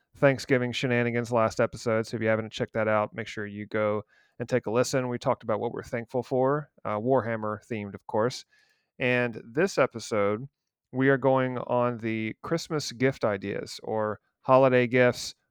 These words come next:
Hanukkah gifts, whatever you celebrate, Festivus. If you're buying something for someone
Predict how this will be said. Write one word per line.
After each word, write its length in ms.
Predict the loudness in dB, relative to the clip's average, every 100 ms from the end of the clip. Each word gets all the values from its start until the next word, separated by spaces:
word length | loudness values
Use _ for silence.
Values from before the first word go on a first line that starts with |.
| -2
Hanukkah 380 | 2 2 0 2
gifts, 500 | 4 4 2 -8 -12 _ _
whatever 300 | 2 4 6 4
you 80 |
celebrate, 580 | 2 4 4 4 0 0
Festivus. 720 | 2 0 0 0 0 0 -6 -12 _ _ -6
If 140 | -2
you're 80 | 0
buying 400 | 4 4 4 0
something 640 | -2 -2 0 -4 -4 -6 -12
for 240 | -4 2 2
someone 800 | 4 2 4 2 2 -2 -8